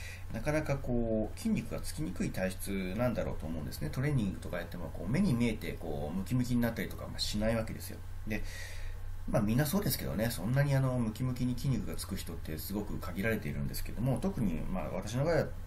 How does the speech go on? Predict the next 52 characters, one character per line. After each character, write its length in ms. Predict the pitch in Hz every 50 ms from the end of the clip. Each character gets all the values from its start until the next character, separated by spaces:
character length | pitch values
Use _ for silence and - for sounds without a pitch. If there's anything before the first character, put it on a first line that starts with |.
| - -
つ 100 | - -
き 80 | - 110
に 100 | 110 98
く 120 | - 127
い 40 | 110
方 140 | - 82 -
か 140 | - 90 107
な 100 | 131 139
と 80 | -
い 40 | 90
う 40 | -
ふ 40 | -
う 20 | 78
に 60 | - 90 - - - - - - - 202
思 180 | 190 - 87
っ 20 | -
て、 400 | - - - 127 120 92 - - - - - - - - -
ど 80 | 98 104
う 60 | 110
し 40 | -
て 80 | 160
も、 160 | 135 113 101 90
ま 360 | 85 82 80 76 76 76 -
あ、 20 | -
う 400 | 82 90 87 85 80 80 80 -
ん、 40 |
も 60 | 87 87
う 20 | 80
だ 80 | -
っ 60 | - -
た 80 | - 92
ら 60 | 90
や 60 | 95
ら 60 | 104
な 100 | 120 131
く 60 | 135
て 80 | - 110
い 20 |
い 60 | 110 104
や 100 | 87 -
と 100 | - -
か 140 | 73 73
い 20 | 69
う 320 | 65 71 73 73 71 -
発 240 | - - 90 - -
想 140 | - 117 120
に 120 | 117 98
な 100 | 85 85
っ 40 | 87
て 120 | - 76
し 120 | - - -
ま 200 | - 60 -